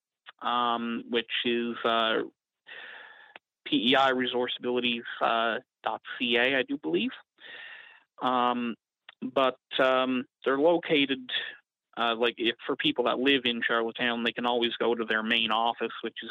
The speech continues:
located down at, uh, five Lower Malpeque Road. But, um, most people, um, I would recommend just calling up the, the head office and, um, and talking to them directly. Uh,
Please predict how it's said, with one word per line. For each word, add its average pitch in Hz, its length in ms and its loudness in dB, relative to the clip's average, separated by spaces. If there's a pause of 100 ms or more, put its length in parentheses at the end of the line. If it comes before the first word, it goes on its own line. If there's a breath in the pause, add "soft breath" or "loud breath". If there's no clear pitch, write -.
located 110 600 -4
down 110 260 0
at, 104 80 -4 (140)
uh, 104 180 2 (100)
five 113 300 2 (100)
Lower 110 240 0
Malpeque 117 560 -2
Road. 117 400 2 (1040 loud breath)
But, 113 360 0 (120)
um, 120 520 0
most 139 420 0
people, 131 460 2
um, 110 480 -2
I 113 220 0
would 113 180 -2
recommend 120 580 -2
just 117 160 -2 (100)
calling 123 440 0
up 120 140 -2 (260)
the, 117 440 0
the 120 100 -2
head 123 200 0
office 117 440 -2 (640)
and, 107 440 -4
um, 107 460 0 (560 loud breath)
and 110 160 -4
talking 110 380 -2
to 127 80 -10
them 117 260 -2
directly. 123 640 0
Uh, 110 380 0